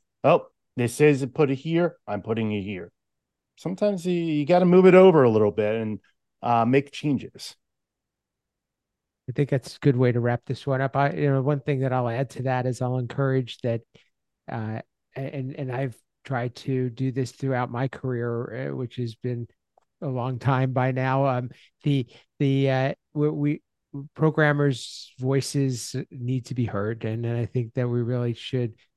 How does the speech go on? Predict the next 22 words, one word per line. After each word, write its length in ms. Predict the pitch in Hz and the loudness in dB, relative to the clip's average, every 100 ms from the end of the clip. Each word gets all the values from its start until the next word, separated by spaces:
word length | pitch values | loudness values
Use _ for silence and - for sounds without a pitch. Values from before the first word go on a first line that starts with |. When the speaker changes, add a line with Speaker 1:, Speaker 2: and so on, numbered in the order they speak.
| - | -2
Speaker 2:
do 240 | 139 139 | 0 2
more 460 | 131 131 131 127 117 | 0 -2 -2 -2 -6
to 460 | - 127 120 120 117 _ _ _ - | -6 -2 0 -2 -4 _ _ _ 0
bring 240 | 143 139 | 0 0
to 140 | - 135 | -4 -2
light, 280 | 139 135 | 2 2
even 280 | 131 131 135 | 0 -2 -2
though 200 | 135 131 | -2 -2
it 140 | 123 - | -2 -6
seems 440 | - 147 151 131 | -4 -2 -2 -2
like 200 | 143 - | -2 -2
it 80 | 135 | -4
doesn't 320 | 139 127 135 | -4 -4 -6
matter, 400 | 135 139 139 127 - | -6 -4 -4 -6 -10
it 160 | - - | -14 -8
does 260 | 127 117 | -6 -6
matter, 400 | 120 117 113 120 | -8 -8 -8 -10
and 100 | 120 | -10
we, 260 | 120 123 127 | -8 -8 -8
we 200 | 139 123 | -8 -8
need 180 | 123 120 | -8 -10
to, 200 | - 127 | -8 -8